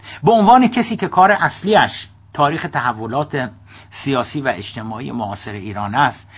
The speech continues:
می‌دیدم ده‌ها پرسش پیرامون تحولات ایران قبل و بعد از انقلاب من دارم، مثل داستان جنگ با عراق.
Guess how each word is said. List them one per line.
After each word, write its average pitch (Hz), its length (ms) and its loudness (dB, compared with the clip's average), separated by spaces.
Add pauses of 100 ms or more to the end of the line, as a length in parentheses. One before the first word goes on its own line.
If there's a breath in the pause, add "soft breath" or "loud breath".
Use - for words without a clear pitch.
(200 loud breath)
می‌دیدم 170 440 0
ده‌ها 165 500 2
پرسش 170 680 -4 (320 soft breath)
پیرامون 147 500 -2
تحولات 123 640 -6
ایران 117 440 -6 (100)
قبل 156 460 2
و 120 100 2
بعد 143 300 -2
از 131 160 -6
انقلاب 113 560 -2 (680 soft breath)
من 120 260 -4
دارم، 120 420 -4 (1700 loud breath)
مثل 190 300 2
داستان 156 520 2
جنگ 147 300 -2
با 131 140 2
عراق. 107 480 -2